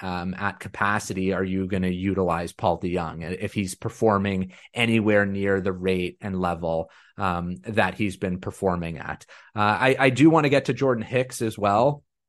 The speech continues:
who hasn't been amazing since he, since he got here. You know, it, it is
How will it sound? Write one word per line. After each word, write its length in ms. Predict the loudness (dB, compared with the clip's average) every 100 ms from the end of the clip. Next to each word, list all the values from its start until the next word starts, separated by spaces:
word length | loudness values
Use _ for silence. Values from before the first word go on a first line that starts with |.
| _ _ _ _ _ _ 0
who 100 | 4
hasn't 280 | 4 2 2
been 180 | 2
amazing 720 | 0 -4 -2 -2 0 0 -2
since 200 | -4 -8
he, 160 | -6 -8 -10 -12
since 280 | -12 -10 -6
he 80 |
got 260 | 0 0 2
here. 240 | 4 4 2 -18 -18 0
You 100 | 4
know, 120 | 4
it, 420 | 6 4 2 -8 _ _ _ _ _ 2
it 140 | 4 6
is 580 | 6 6 4 -6 -12